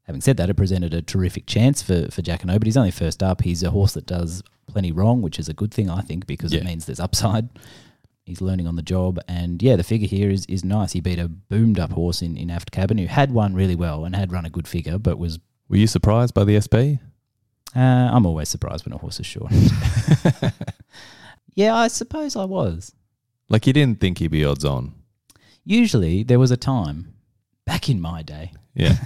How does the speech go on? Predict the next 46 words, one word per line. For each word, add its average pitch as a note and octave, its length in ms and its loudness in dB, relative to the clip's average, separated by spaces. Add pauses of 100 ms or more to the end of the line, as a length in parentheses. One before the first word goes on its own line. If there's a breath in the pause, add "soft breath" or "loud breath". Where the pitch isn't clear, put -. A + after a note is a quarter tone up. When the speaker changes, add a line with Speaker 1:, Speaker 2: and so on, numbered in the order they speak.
(180)
Speaker 1:
<laughs> D#3 300 -14
there A#2+ 100 2
was A#2+ 100 2
a B2+ 40 2
time B2 360 2
where G2 280 2
the F#2 120 0
horse C#3 200 2
coming A2+ 220 0
from F#2+ 180 -4
the F#2+ 140 0
midweeks F2 280 -6
with D#2+ 100 -8
the - 60 -12
trendy F2 280 -4
speed A2+ 340 0
figure C#2 320 -8 (400)
was G2 220 -6
left G#2+ 300 -2
f-, - 160 -20 (140)
for F2 180 -6
us. - 300 -12 (260)
Speaker 2:
Yeah. - 100 -6 (600)
Speaker 1:
And, F2 340 -4
you F2 80 -2
know, D#2+ 60 -6
people F2 180 -2
would E2 100 -8
say, E2 220 -6 (720)
"What's G#2+ 280 -4
he - 100 -2
beaten?" F#2+ 500 -4
Where G3 160 0
are F#4 80 -2
the F4+ 80 -4
"What's D#4+ 240 -2
he G#3 80 -2
beaten" E3+ 340 -2
guys F#2 280 -2
now? D#2 200 -8
Now B2+ 180 0
they're E3 160 2
all E3+ 160 4
over E3 220 4
these E2+ 220 -2
horses. - 460 -12